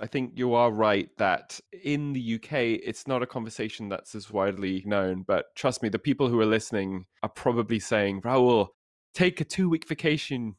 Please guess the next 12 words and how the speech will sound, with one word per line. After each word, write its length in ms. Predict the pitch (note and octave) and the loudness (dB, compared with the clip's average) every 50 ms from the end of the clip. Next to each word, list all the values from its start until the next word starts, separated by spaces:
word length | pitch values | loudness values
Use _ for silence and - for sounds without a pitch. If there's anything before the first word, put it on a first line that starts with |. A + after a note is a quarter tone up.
| _ _ _ - | _ _ _ 2
Don't 240 | E3+ F3+ G3 G3 D3 | 4 4 4 4 4
worry, 520 | D#3 E3 E3+ F#3 F3+ E3 D3+ B2+ A#2 _ _ | 4 6 6 6 6 4 2 2 -2 _ _
the 40 | - | -16
team 220 | - - E3+ D#3 | -8 -8 -6 -4
are 40 | D3+ | -2
not 180 | D3+ D#3 D#3 - | -2 -2 -2 -4
gonna 180 | E3 D#3+ D3 | -4 -4 -2
get 180 | C#3+ C#3+ C3 - | -2 -2 -4 -4
complacent 640 | - E3+ D3 - - D3+ C#3 C#3+ - - C3+ B2 - | -6 -10 -10 -4 -2 0 0 0 -2 -6 -10 -10 -8
and 140 | - B2 A2 | -10 -8 -8
be 80 | A2 | -4
like, 340 | G#2+ G#2+ G#2+ G#2+ G#2+ _ _ | -2 -2 -2 -2 -4 _ _